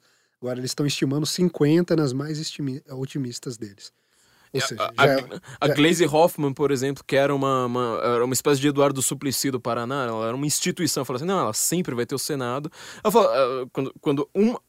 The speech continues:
Speaker 2: ela fala assim, "Não, eu vou me candidatar a deputado", você fala, "Cara, você tá realmente,
Speaker 1: <laughs>
Speaker 2: já, já, já pediu pinico, né?"
Speaker 1: Sim.
Speaker 2: Então, é,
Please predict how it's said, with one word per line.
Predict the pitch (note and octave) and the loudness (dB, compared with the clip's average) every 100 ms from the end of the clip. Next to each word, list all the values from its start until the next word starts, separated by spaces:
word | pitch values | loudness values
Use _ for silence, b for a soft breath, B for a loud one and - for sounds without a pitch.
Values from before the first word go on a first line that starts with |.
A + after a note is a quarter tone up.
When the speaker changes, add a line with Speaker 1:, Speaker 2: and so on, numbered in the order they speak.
| _ _ - | _ _ 0
Speaker 2:
ela | D#3 D3 C3 A#2 G2 B2 | 4 6 6 4 -2 -6
fala | - C3+ | -2 0
assim, | B2+ D#3 | 0 0
"Não, | |
eu | D3+ | 2
vou | D3 | 0
me | D#3 | 0
candidatar | F#3 E3 D#3+ C#3 C#3+ | 0 0 0 0 2
a | C3+ | 0
deputado", | D3 - - C3 D3 | 0 -4 -2 0 0
você | D3 | -4
fala, | D#3 C3 | -6 -6
"Cara, | - A#2+ G2 | -4 -4 -4
você | - | -8
tá | E2+ A2+ G#2+ C3+ | -10 -6 -4 -2
realmente, | D#3+ F3 F3 D3 D#3+ | -2 0 0 0 0
Speaker 1:
<laughs> | D#3 C3 G#2+ A2 | -2 -4 -8 -2
Speaker 2:
já, | D3 D3+ F#3+ G3+ G3+ | 4 6 6 6 6
já, | G#3 | 6
já | G3 | 6
pediu | - E3 F#3+ | 6 4 2
pinico, | B3 G3+ B2+ - | 4 2 0 -4
né?" | F2+ F2+ C#3 | -8 -10 -10
Speaker 1:
Sim. | - A2 | -8 -2
Speaker 2:
Então, | B2+ A#2+ B2+ C3+ D#3 D3 G2+ | 0 0 0 -2 -2 -2 2
é, | C3 B2+ B2 A#2+ A#2 A#2 | 4 4 4 4 2 0